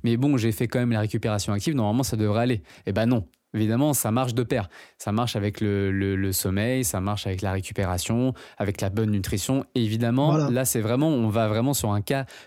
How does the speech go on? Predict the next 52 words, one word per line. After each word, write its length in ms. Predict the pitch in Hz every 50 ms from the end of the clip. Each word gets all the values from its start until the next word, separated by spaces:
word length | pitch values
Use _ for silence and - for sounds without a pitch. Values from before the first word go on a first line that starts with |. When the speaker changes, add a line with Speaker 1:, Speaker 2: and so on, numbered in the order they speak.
| _ _ -
Speaker 1:
précis 420 | - - 131 120 110 - - 160
de 60 | 143
la 80 | 127 113
récupération 540 | 110 107 - 117 - 120 107 101 - - 104
active 280 | 92 95 - - 151
parce 160 | - - 101
qu'on 120 | - - 101
en 140 | 104 104 101
a 100 | 95 87
parlé 240 | - 101 104 120
sur 180 | 123 - - 113
le 100 | 98 98
live 280 | 101 104 127 139 127 107 - - -
de 80 | - 104
la 80 | 104
semaine 220 | 98 - 107 104 101
dernière, 280 | 101 101 98 90 87
tout 120 | - - -
simplement. 320 | - 98 92 95 92 92 87
Speaker 2:
Voilà. 240 | 147 143 147 139 135 - - - - - - - _ -
Et 60 | 151
justement, 480 | 143 131 127 147 139 - 165 170 180 170
je 80 | 147 135
rebondis 300 | 147 147 143 151 151 151
un 80 | 156 147
petit 160 | 135 - -
peu 200 | - - 165 160
sur, 440 | 147 - - 143 131 131 127 120 131
sur 160 | - 151 143
ce 60 | -
que 80 | - 143
tu 160 | 131 - 139
viens 120 | 143 143
de 60 | 143 143
dire. 220 | - 196 190 - - - - - - - - _ _ -
Tu 100 | - 143
viens 140 | 143 147
de 40 | 147 139
parler 260 | - 151 151 160 156
aussi 320 | 151 147 139 - 185 180
de, 400 | 156 143 139 135 135 135 135 135
de 160 | 135 143 139 139
la 320 | 135 135 135 135 135 139
gestion 380 | 135 135 156 156 - - 185 180
de 60 | 175
la 80 | 156 147
nutrition 580 | 143 156 147 - - 160 - - - 175 170 165
dans 140 | 147 143
cette 240 | 135 - - 131 -
phase. 420 | - - 196 202 175 139 127 _ _ _ _ _ _ _ _ -
Speaker 1:
Ouais. 100 | 117 110 104
Speaker 2:
Euh, 500 | 139 135 135 127 127 127 123 123 123 113